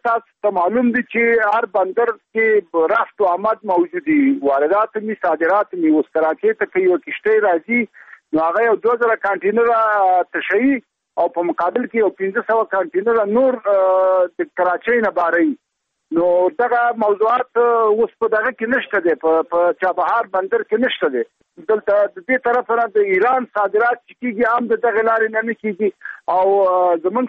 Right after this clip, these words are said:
صادرات هم ډېر د دنیا څخه چې دي، تر اوسه پورې د صا-، د، نه دي شوي د چابهار د لارې نه. نو دغه لوی مشکل دی، تر اوسه پورې دا بندر رسمي شوی نه دی. تنها موږ، چې د هند او ایران او افغانستان، رئیس جمهورانو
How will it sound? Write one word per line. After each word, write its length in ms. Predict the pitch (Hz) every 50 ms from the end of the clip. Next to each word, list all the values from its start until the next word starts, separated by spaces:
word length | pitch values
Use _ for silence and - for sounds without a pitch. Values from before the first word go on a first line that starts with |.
| - 208
صادرات 460 | 214 208 196 214 226 226 233 - 208 170
هم 240 | 185 226 240 240 226 180 214
ډېر 120 | 220 214 - -
د 100 | 202 - -
دنیا 220 | - 196 226 226 214
څخه 160 | - - 190 -
چې 80 | - 175 170
دي، 100 | 226 214 - _ - - - - -
تر 120 | - 196 208
اوسه 200 | 220 190 196 214 -
پورې 140 | - 208 208 185
د 40 | 196 - -
صا-، 240 | 185 185 180 180 170 170
د، 340 | 185 190 170 180 185 190 185 220
نه 60 | 233 190
دي 80 | 160 - -
شوي 200 | - 202 190 190 -
د 80 | 170 - 190
چابهار 480 | 185 175 - 170 151 196 202 190 185 160
د 100 | 175 165
لارې 200 | 160 151 143 143 131 127
نه. 60 | 120 _ _ _ _ - - - _ _ -
نو 120 | 165 165 165 262
دغه 220 | 269 240 254 - 233
لوی 160 | 285 294 294 285
مشکل 400 | 277 - - - - 277 262 240 294
دی، 80 | 294 277 269 -
تر 120 | 233 254
اوسه 220 | 254 240 - 214 - -
پورې 180 | 233 233 233 220 175 196
دا 60 | 185 180 190
بندر 300 | 185 196 214 262 262 254 233 226
رسمي 300 | - _ - 196 - -
شوی 180 | 233 247 240 240 262
نه 80 | 262 240 202
دی. 80 | 180 - _ _ _ _ _ _ -
تنها 340 | 233 262 277 233 208 240 254 247 240
موږ، 120 | 269 269 262 262 247 247 240 226 214 208 202 196 196 196 190 185 190 _ _ -
چې 100 | - 370 370 339 -
د 40 | 370 - -
هند 400 | 170 214 262 262 262 254 233 220
او 80 | 214 214 214 - _ _ _ _ _ _ -
ایران 460 | 175 185 190 220 240 262 262 254 233 214 202
او 80 | 208 202 196 196 185 190 - - 170
افغانستان، 720 | 160 160 175 175 175 160 _ - 240 247 247 247 240 226 202 185 180 180 180 175 170
رئیس 220 | 175 170 - - 170
جمهورانو 560 | 170 175 175 170 185 233 233 247 240 226